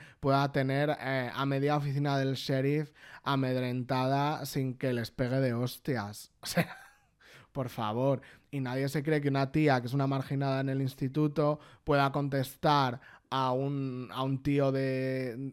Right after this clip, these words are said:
de los estúpidos que le hacen la vida imposible y no le ocurra nada. Eh, por favor, a ver,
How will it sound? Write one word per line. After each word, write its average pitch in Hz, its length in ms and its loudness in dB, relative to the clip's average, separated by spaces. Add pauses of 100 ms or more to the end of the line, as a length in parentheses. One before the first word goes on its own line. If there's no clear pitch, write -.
de 135 320 -6
los 127 180 -2
estúpidos 139 1000 -2
que 135 300 -2
le 135 100 0
hacen 139 220 -2
la 135 100 0
vida 139 160 0
imposible 147 800 -2 (880)
y 147 80 2
no 143 140 4
le 156 80 4
ocurra 135 380 -2
nada. 117 420 -6 (460)
Eh, 123 540 -4 (1040)
por 131 140 -4
favor, 123 440 -2
a 117 160 -10
ver, 131 320 -2